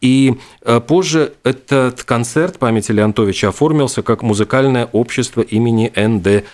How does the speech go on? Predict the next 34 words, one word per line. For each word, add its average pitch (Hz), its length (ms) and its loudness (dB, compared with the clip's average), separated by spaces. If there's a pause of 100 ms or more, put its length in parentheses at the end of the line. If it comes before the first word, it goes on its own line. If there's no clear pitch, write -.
(140)
Леонтовича, 98 840 0
и 101 180 -4
туда 107 260 0
входили 104 420 0
очень 104 300 -2
многие 98 320 0
известные 90 400 -2
тоже 90 260 -2
люди, 131 300 0
и, 95 320 -2 (460)
э, 104 360 2
ну, 110 140 2
память 104 400 -4
о 90 80 0
нем 95 220 0
до 92 80 -2
сих - 160 -10
пор, 95 160 -2
как - 180 -16
я 85 80 0
уже 85 140 -2
говорил, 87 420 0 (360)
э, 92 380 0
на 87 140 0
Украине 85 380 -2
хранится. 85 480 -2
Ну, 120 140 0 (960)
мелодия, 139 720 0
знаменитая 110 760 2
рождественская 107 580 0
мелодия, 120 360 0
была 101 180 2
придумана 101 380 0
украинским, 95 440 -2